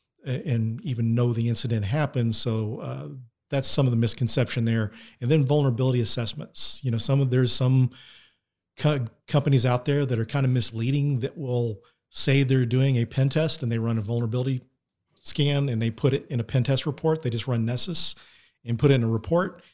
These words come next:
Either they're just got sketchy ethics or they don't know what they're doing, but this happens. And so understanding the difference, because, you know, vulnerability assessment, you're just running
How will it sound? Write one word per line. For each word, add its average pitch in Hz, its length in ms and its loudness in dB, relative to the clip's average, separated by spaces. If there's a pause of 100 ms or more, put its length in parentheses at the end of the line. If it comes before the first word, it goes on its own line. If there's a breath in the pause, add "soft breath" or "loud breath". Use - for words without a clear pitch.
(200 soft breath)
Either 123 300 2
they're 117 260 0
just 113 260 -2
got 139 200 -4
sketchy - 480 0
ethics 143 380 -2
or 110 60 0
they 110 120 0
don't 117 120 0
know 120 60 2
what 117 140 0
they're 113 100 -2
doing, 156 320 -2
but 110 140 -4
this 135 160 2
happens. 127 600 -2 (440 loud breath)
And 113 160 -2
so 123 260 2
understanding 156 600 0
the 110 80 0
difference, 123 420 -6
because, 123 300 -2
you 120 60 0
know, 113 100 2
vulnerability 147 500 2
assessment, 123 580 0
you're 117 140 -6
just 117 200 -2
running 120 440 2